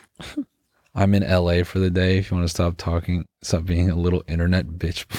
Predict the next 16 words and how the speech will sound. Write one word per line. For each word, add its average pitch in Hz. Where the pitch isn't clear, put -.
boy. 107
<laughs> -
All 90
right. 69
<laughs> 95
Uh, -
yeah. 60
No, 127
these, 156
these 165
texts 160
are 135
a -
hundred 120
percent 98
real. 78